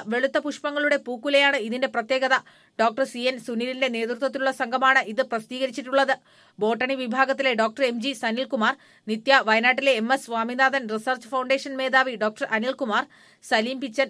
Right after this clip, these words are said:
പയ്യന്നൂർ കോളേജ് ബോട്ടണി വിഭാഗം അധ്യാപകൻ ഡോക്ടർ രതീഷ് നാരായണൻ എന്നിവരാണ് ഗവേഷണ സംഘാംഗങ്ങൾ.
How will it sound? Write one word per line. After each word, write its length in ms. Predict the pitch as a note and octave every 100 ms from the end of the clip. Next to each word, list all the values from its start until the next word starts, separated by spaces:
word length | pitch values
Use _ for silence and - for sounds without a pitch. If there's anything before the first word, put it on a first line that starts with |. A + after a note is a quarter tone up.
| -
പയ്യന്നൂർ 420 | A3 A#3 C4 C4+
കോളേജ് 400 | C4 C4 B3+ G#3
ബോട്ടണി 320 | A3+ A#3 C4+
വിഭാഗം 440 | C4 A#3 C4 C4+ A#3
അധ്യാപകൻ 500 | G#3+ A3+ B3+ B3+ B3+
ഡോക്ടർ 260 | A3 A3 B3+
രതീഷ് 400 | A3+ G3+ C4 C4
നാരായണൻ 460 | C4 C4 C4 C4 A3 -
എന്നിവരാണ് 520 | G#3+ B3 C#4 B3+ A3+
ഗവേഷണ 420 | B3 A#3+ B3 A#3+ C4
സംഘാംഗങ്ങൾ. 600 | B3+ A#3+ C4+ B3+ B3+ C4